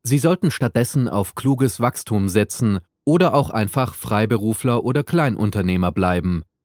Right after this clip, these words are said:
So wird man zwar nicht reich, hat aber ein erfüllendes und ausgeglichenes Berufsleben.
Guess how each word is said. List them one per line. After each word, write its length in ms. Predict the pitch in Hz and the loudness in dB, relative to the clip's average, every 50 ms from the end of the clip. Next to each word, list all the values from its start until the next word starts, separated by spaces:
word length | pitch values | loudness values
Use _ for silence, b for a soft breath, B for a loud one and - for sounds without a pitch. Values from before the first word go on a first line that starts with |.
| _ _ - | _ _ -10
So 320 | 95 92 104 107 101 90 | -4 0 2 2 2 2
wird 160 | 101 95 - | 0 -2 0
man 140 | 110 101 101 | 0 -2 -2
zwar 220 | - - 107 92 87 | 0 -2 -2 0 0
nicht 240 | 92 87 - - | -2 -4 -6 -4
reich, 460 | 87 87 90 98 120 165 - - - _ _ _ | -2 0 0 0 0 -2 -6 -8 -20 _ _ _
hat 260 | - 151 160 - - - | 0 0 0 0 0 -2
aber 300 | 143 143 135 139 131 - | 0 2 2 2 2 2
ein 160 | 120 107 82 | 0 0 0
erfüllendes 760 | 107 101 - - 147 156 165 160 147 143 147 - - - - | -2 -2 0 0 0 2 2 2 2 2 0 0 -2 -10 -6
und 320 | - 101 98 170 - - | -4 -2 -2 -2 -2 0
ausgeglichenes 920 | 90 107 127 123 - - 120 92 98 95 95 - - 101 98 101 98 - - | 2 2 2 2 0 -2 -4 -2 0 -2 -2 0 0 -2 0 0 -2 -2 -2
Berufsleben. 960 | - 123 107 147 127 - - - - 95 90 90 90 87 85 80 76 73 - | -4 -2 0 0 -2 -2 -4 -8 -2 -2 0 0 0 0 -2 -4 -4 -8 -14